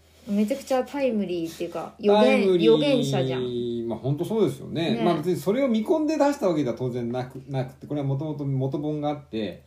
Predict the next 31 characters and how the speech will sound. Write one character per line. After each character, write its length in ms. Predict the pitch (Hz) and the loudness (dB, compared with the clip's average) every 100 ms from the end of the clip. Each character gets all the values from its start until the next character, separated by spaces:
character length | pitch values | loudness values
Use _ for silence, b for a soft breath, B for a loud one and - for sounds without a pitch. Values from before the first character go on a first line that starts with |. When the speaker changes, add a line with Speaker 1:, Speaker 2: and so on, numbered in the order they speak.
| - | -8
Speaker 1:
あ 420 | 285 285 254 - | -6 -4 -4 -6
あ。 40 | - | -8
Speaker 2:
え 220 | 113 117 | -6 -6
ー 60 | |
っ 20 | 107 | -6
と 120 | 120 | -6
ね、 100 | 113 | -4
二 100 | 147 | -4
千 300 | 269 226 139 | 0 0 0
十 200 | 175 226 | -2 -2
七 220 | 240 247 | -2 -2
年 260 | 202 170 190 | 0 0 0
に 260 | 220 123 | -2 -2
幻 180 | 123 139 | -2 -2
冬 120 | 147 | -4
舎 120 | 135 135 | -6 -6
か 120 | 95 | -8
ら 80 | 92 | -10
出 120 | 95 | -12
た 120 | - | -12
引 60 | - - | -16 -16
き 180 | - 208 | -12 -10
こ 200 | - 214 | -2 0
も 200 | 208 208 | 2 4
ら 140 | 208 | 2
な 200 | 190 165 | 0 -2
い 100 | 196 | -2
っ 20 | |
て 280 | 208 - - | -4 -10 -10
い 260 | - 98 | -8 -8
う 80 | 95 | -8